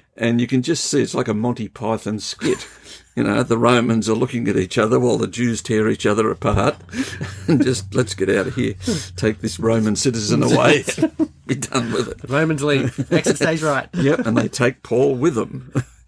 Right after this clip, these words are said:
Speaker 1: So this prepares good grounds for the credibility of the gospel, that Satan's kingdom is a kingdom divided against itself,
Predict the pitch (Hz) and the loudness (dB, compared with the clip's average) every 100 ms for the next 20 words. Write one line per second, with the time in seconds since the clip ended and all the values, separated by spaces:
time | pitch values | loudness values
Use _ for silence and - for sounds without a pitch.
0 | - 104 - 117 127 160 - 165 165 147 | -8 -8 -2 2 2 0 -2 -2 2 2
1 | 131 - 147 127 - 123 120 117 - 104 | 2 0 0 0 0 2 2 2 -2 -4
2 | 98 - 104 107 - 123 120 127 - 123 | -4 0 0 -2 -4 0 2 2 0 -6
3 | 104 107 107 104 - - - - - - | -6 -6 -4 -4 -6 -10 -12 -12 -20 -20
4 | - - _ _ - 123 - 123 139 147 | -20 -20 _ _ -6 -4 0 2 4 2
5 | 139 - 117 107 104 98 95 120 110 101 | 0 0 2 2 0 -2 -2 -2 0 0
6 | 92 101 104 104 98 101 101 101 - - | 0 2 2 2 0 -2 -2 -2 -4 -12
7 | - - 95 - - - - | -6 0 2 2 -4 -8 -10